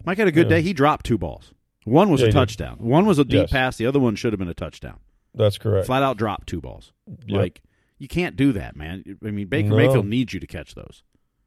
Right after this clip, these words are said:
Speaker 2: Yes, he does.
Speaker 1: Your offense needs you to catch it. But he, he ended up atoning for it and had a pretty good day.
Speaker 2: Mm-hmm.
Speaker 1: But the recipe for this team, particularly early, and, and you and I talked about there was a lot of bad football today. And
Speaker 2: Yes.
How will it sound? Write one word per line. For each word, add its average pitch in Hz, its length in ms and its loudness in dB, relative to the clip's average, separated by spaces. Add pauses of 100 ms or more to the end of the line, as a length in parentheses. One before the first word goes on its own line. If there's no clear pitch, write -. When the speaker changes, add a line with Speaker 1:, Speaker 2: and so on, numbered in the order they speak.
(140)
Speaker 2:
Yes, 98 200 -2
he 110 100 -4
does. 113 260 2
Speaker 1:
Your 127 120 4
offense 113 440 -2
needs 80 180 -10
you 76 80 -8
to - 100 -14
catch - 160 -14
it. 107 80 -14
But 165 100 4
he, 196 120 2
he 156 140 2
ended 160 180 2
up - 120 -16
atoning 139 400 0
for 123 180 2
it 98 40 -4
and 117 60 -4
had 107 80 -4
a 101 60 -6
pretty 101 200 -4
good 82 160 -8
day. 62 220 -12 (840)
Speaker 2:
Mm-hmm. 135 300 -4
Speaker 1:
But 120 240 -2 (460)
the 127 100 2
recipe 170 480 2
for 156 160 -2
this 135 220 -2
team, 92 440 -6 (320)
particularly 127 440 -2
early, 107 540 -2 (800)
and, 107 420 -10
and 98 180 -8
you 110 300 -4
and 123 100 -2
I 123 100 -2
talked 117 280 -2
about 104 200 -4
there 107 80 -4
was 107 80 -4
a 104 60 -10
lot 110 160 -4
of 95 60 -8
bad 101 200 -6
football 90 380 -6
today. 71 380 -12 (600)
And 107 140 -4
Speaker 2:
Yes. 92 300 -2